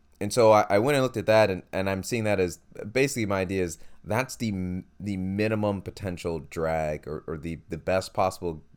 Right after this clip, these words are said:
gains from a Morelli body is point oh five. And so there's a pretty big range between that and what Aptera has been talking about, which is point one three. And so I went and looked up, well, well,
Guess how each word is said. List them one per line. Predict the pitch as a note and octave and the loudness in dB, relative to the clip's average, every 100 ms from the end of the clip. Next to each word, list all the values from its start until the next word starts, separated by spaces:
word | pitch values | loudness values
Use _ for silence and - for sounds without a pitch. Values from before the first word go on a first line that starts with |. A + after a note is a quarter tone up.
| D#2 | -6
gains | F2+ F2 E2+ D#2+ - - - - | -2 0 -2 -6 -12 -20 -20 -20
from | - - A2 G#2+ G2 | -16 -2 0 2 2
a | F#2 | 0
Morelli | E2+ E2+ E2+ E2+ | 0 0 0 -2
body | C#2+ E2 D#2+ D#2+ - | -2 -2 -2 -4 -8
is | - D2+ | -10 -10
point | - - - F2+ E2+ - | -12 -18 -10 -8 -8 -4
oh | E2 D#2+ | -2 -2
five. | - E2+ E2 D#2 D2+ - - - - | -2 -2 0 0 -4 -10 -20 -20 -14
And | F#2 | -6
so | |
there's | F#2+ F#2 | -4 -2
a | F2 | -4
pretty | - C4+ B3 | -6 -6 -4
big | F3 A#2+ | -2 0
range | G#2 G#2+ G2+ F2 | 0 0 0 -6
between | - F2+ E2 D2+ D#2 | -10 -6 -6 -8 -2
that | G#2+ G2+ E2 - - - - - | 2 2 0 -4 -12 -20 -12 -8
and | F2 | -4
what | E2+ F2+ - | 0 0 0
Aptera | F2+ - - D#3 C#3 A2 | -8 -8 -4 2 4 4
has | F#2 D#2+ | 0 -6
been | E2+ | -8
talking | - F2 F#2 D#2 | -4 -4 -4 -4
about, | E2+ E2 E2 - - - | 0 0 -2 -6 -20 -14
which | E2 F2 | -8 -6
is | F#2 E2+ - _ | -4 -6 -8 _
point | - B2+ A#2+ A#2 - | -6 -2 -2 -4 -10
one | F2+ F2+ F2+ E2+ | -6 -2 -2 -4
three. | - F#2 E2+ | -6 -4 -4
And | D#2+ | -4
so | F#2+ | 0
I | F2+ | 2
went | A#2 A2 | 2 2
and | |
looked | G#2 B2+ | 0 0
up, | A2+ | 0
well, | E2+ F2 - | 0 -4 -2
well, | F#2 F#2 F2 | 0 2 0